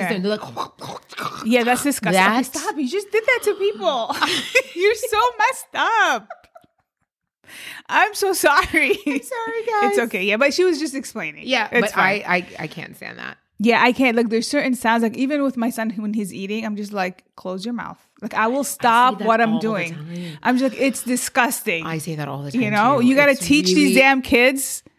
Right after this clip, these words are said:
Speaker 1: not to make weird noises.
Speaker 2: Yeah, but it's not, it, look, I get it. Like, sometimes people need,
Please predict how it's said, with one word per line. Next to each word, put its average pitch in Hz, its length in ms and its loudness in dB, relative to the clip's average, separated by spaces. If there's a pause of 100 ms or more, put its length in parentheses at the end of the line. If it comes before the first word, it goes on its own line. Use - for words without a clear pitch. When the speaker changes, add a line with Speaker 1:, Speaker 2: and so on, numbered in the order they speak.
(1200)
Speaker 1:
not 196 180 2
to - 80 -6
make 170 200 -8
weird 147 200 -16
noises. 143 300 -16
Speaker 2:
Yeah, 208 220 4
but 240 180 4
it's 262 280 -2
not, 311 260 2
it, 247 240 2
look, 269 180 2
I 269 120 4
get 233 160 2
it. 240 120 2
Like, 190 120 0
sometimes 185 420 -2
people 170 460 -4
need, 160 640 -4